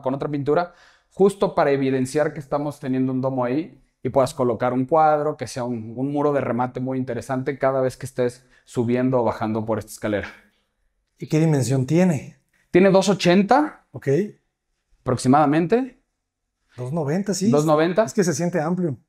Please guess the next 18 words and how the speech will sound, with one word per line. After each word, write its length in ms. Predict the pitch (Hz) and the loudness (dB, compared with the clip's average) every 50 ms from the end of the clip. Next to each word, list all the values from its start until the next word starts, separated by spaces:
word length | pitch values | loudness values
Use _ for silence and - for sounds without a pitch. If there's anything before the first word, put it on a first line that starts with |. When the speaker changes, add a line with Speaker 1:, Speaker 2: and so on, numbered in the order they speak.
| _ _ | _ _
Speaker 1:
Exactamente. 640 | 120 113 143 135 131 135 131 131 127 131 - - _ _ _ _ _ _ _ _ _ _ | 0 0 0 2 2 2 2 2 0 -4 -8 -20 _ _ _ _ _ _ _ _ _ _
Y 440 | - 147 151 127 - - - _ _ - 135 _ | 0 0 0 0 -4 -10 -20 _ _ -20 -20 _
también, 320 | _ 147 139 147 160 160 156 | _ 4 4 4 2 0 -2
y 140 | 160 165 151 | 0 2 4
hasta 240 | 147 151 - - - | 4 2 2 0 0
en 80 | 151 | 2
este 180 | 180 185 185 220 | 2 2 0 0
sentido, 540 | 185 190 165 156 135 - 185 196 202 208 185 | 0 0 0 0 2 2 4 4 6 4 4
pues 180 | 156 147 - | 2 2 2
traerá 360 | - 143 135 135 135 143 156 165 | 4 4 6 6 6 6 4 4
unos 400 | 170 165 160 143 131 - - - | 2 0 -2 -2 -4 -6 -14 -16
cinco 320 | - - 170 175 170 170 | -4 -2 0 2 2 2
metros 300 | 156 156 151 151 175 156 | 2 2 0 0 0 -2
aproximados 720 | 170 131 123 127 - - 131 127 135 147 165 190 196 - _ _ _ _ _ _ | -2 0 0 -2 -2 0 0 2 2 2 2 0 -2 -4 _ _ _ _ _ _
si 400 | _ _ - - 143 139 135 135 135 | _ _ -4 -2 0 2 2 2 2
lo 220 | 135 131 131 131 | 2 0 0 0
proyectamos 760 | 131 135 135 131 127 123 127 - 139 139 143 151 147 - - | 0 0 0 0 0 0 -2 0 -2 -2 -2 -2 -8 -8 -6
hacia, 260 | - 120 110 - 127 | -8 -8 -6 -6 -8